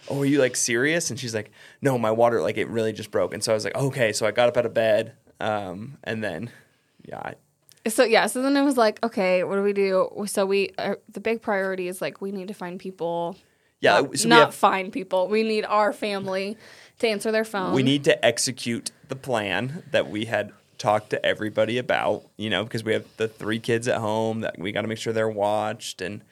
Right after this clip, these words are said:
Speaker 1: the cat that no one cares about.
Speaker 2: <laughs>
Speaker 1: Um,
Speaker 2: Right. So Kayla started making the phone calls,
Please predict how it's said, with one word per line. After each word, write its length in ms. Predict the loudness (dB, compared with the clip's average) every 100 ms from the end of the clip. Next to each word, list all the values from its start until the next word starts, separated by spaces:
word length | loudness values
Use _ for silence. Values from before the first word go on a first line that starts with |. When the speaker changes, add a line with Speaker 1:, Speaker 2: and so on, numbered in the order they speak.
| -20 -20 -20 _ _
Speaker 1:
the 80 | -12
cat 560 | -4 -2 0 -2 -6 -20 _ -20 -20 -10
that 80 | -6
no 80 |
one 100 | -4
cares 300 | -4 -4 -4
about. 480 | -2 0 0 0 -2 -8 -16
Speaker 2:
<laughs> 140 | -8
Speaker 1:
Um, 440 | -4 -2 -4 -8 -12 -10
Speaker 2:
Right. 480 | -10 -8 -12 -14 -20 -14 -10 -10
So 180 | -6 -6
Kayla 280 | 2 4 4
started 260 | 4 4
making 260 | 4 2 2
the 120 | 0
phone 240 | 0 -2 0
calls, 440 | 0 2 0 -4